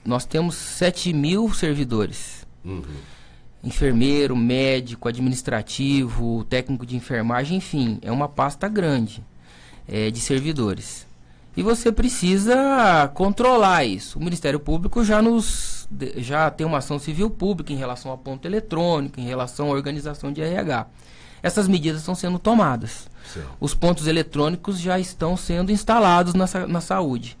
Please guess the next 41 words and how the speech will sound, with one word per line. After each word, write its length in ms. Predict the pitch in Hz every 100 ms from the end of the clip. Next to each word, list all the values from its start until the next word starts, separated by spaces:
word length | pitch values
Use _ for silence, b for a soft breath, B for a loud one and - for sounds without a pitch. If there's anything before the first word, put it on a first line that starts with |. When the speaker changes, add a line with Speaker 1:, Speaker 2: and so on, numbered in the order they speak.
| -
Speaker 1:
tá? 240 | 123 147 B B B B B 175
Então, 380 | 165 233 240 -
eu 140 | 190
espero 640 | 220 - 175 175 226 202
que, 160 | 147 175
que 100 | -
a 60 | 180
organização 840 | 202 190 185 160 139 131 - 165
e 40 | 156
com 120 | 156
o 40 |
controle 440 | 151 156 139 147 151
efetivo 640 | 170 156 123 - 175 139
realmente 800 | 139 160 135 127 123 113 - - B B B -
do 200 | 139 160
que, 400 | - 185 208 202 -
é, 160 | 147
está 300 | 139 135 156
pactuado 560 | 156 175 - 143 131 123
pra 120 | 135
ser 180 | 135 147
trabalhado, 840 | 143 131 117 113 147 180 139 107 B B -
aí 100 | 202
vai 120 | 247
começar, 560 | 233 202 - 170 165
eu 60 | 147
já 120 | 170
fiz 180 | 175 175
a 60 | 156
resolução 540 | 156 135 135 - 135
dos 120 | 143
plantões, 600 | - 190 190 175 175 170
eu 80 | 143
já 160 | 135 139
fiz 580 | - 156 147 127 - - B B -
a 80 |
ordenança 720 | 147 156 151 151 139 156 147 135
de 140 | 131
banco 320 | 127 139 135
de 160 | 147 175
horas, 500 | 160 175 175 160